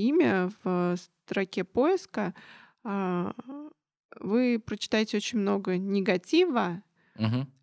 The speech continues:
Speaker 1: который, соответственно, может оттолкнуть вас от того, чтобы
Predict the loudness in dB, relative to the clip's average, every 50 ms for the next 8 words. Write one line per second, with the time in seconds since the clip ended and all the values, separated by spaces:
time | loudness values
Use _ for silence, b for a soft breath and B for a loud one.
0 | _ -8 -8 -4 0 2 2 2 4 2 2 0 -2 -6 -10 _ -20 -14 -10 -10
1 | -8 -6 -4 -4 -4 -6 -8 -10 -8 -6 -6 -6 -6 -8 -8 -4 -2 -2 0 0
2 | -2 -4 -6 -6 _ -20 -20 -20 -20 -12 -8 -6 -6 -6 _ -2 -2 -2 -2 -2
3 | -2 -2 -2 -2 -4 -2 0 0 2 0 0 -2 -6 -8 -4 -2 -2 -2 -2 -4
4 | -4 -6 -4 -2 0 0 -2 -2